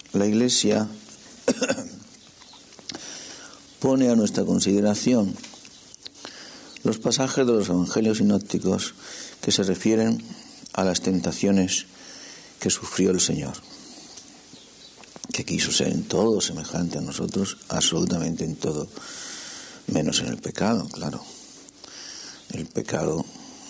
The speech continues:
es absolutamente incompatible con el Señor. El pecado y Dios no tienen la más mínima componenda. La aclaración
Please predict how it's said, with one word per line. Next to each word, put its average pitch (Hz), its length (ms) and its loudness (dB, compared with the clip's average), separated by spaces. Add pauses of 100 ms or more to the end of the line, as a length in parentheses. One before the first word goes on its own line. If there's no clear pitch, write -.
(140)
es 85 340 0
absolutamente 90 720 2
incompatible 85 920 0 (460)
con - 140 -6
el 78 120 -2
Señor. - 300 0 (1040)
El - 80 -4
pecado 87 480 0
y 80 40 0
Dios 98 600 2
no 85 140 -2
tienen 98 360 2
la 85 120 -2
más 98 320 0
mínima 98 380 4
componenda. 98 600 2 (2250)
La 135 160 6
aclaración 135 1000 4